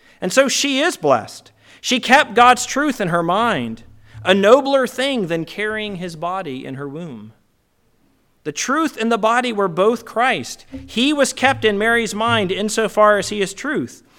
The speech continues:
He was carried in her womb insofar as he is man. But what is kept in the mind, this commentator said, is of a higher order than what is carried in the womb.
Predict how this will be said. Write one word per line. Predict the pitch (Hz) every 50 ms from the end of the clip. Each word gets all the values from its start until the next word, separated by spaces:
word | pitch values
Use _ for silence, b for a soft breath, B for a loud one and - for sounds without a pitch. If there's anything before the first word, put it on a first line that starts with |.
| b b b
He | - 233
was | 233 226 220 -
carried | - 240 254 262 240 233
in | 233 226
her | 214 226
womb | 220 214 247 277 285 247 214
insofar | 202 190 - 208 190 - 214 208 208
as | 190 -
he | - 208 208
is | 185 151 160
man. | 170 196 240 277 254 160 123 113 110 - b b b b b b b b b -
But | 196 214 202
what | 226 226
is | 214 190 -
kept | - - 240 240 240 - -
in | 214 202 185
the | 180 170
mind, | 160 160 170 196 233 277 285 277 220 175 147 139 143 151 151
this | 147 -
commentator | - - 160 156 151 147 135 - 151 143 139 135
said, | - - 139 139 143 170 190
is | 160 165
of | 160 156
a | 160
higher | - - - 214 220 220 214 208
order | - 185 202 214 190 151 120 117 110 - - _ _ _ _ _ _ _ -
than | 151 151
what | 156 160
is | 151 131 -
carried | - - 139 135 131 127
in | 123 117
the | 113
womb. | 120 147 170 - - -